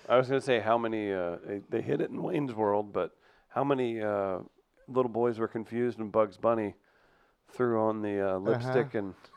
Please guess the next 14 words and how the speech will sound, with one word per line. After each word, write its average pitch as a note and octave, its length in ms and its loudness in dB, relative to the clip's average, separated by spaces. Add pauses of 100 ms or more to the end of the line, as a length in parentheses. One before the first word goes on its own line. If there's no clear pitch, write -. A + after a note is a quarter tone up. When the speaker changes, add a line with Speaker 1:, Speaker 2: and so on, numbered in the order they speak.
(300)
Speaker 1:
<laughs> - 520 -20
faked - 420 -2
to A#2 80 -10
be A#2 160 -2
a G#2+ 40 -2
girl C3+ 280 0
bunny? G2+ 280 -2 (140)
Speaker 2:
Could C#3+ 180 -4
She-Ra B3+ 500 0
have C4+ 200 0
been D4 180 -2
my C4+ 120 -2
Speaker 1:
<clears throat> - 160 -6
Speaker 2:
first? - 480 -8